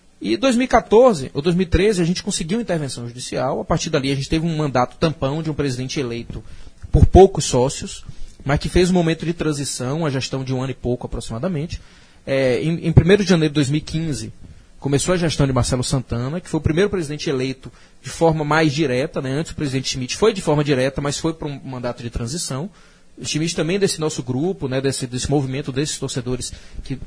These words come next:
que provocou a, a redemocratização. Então nós ganhamos a eleição com o Schmidt,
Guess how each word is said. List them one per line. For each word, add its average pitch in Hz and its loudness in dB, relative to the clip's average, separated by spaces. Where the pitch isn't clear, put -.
que 135 -8
provocou 151 -2
a, 131 2
a 117 -4
redemocratização. 127 -6
Então 147 -4
nós 160 0
ganhamos 180 6
a 196 8
eleição 151 4
com - -4
o - -6
Schmidt, 123 -4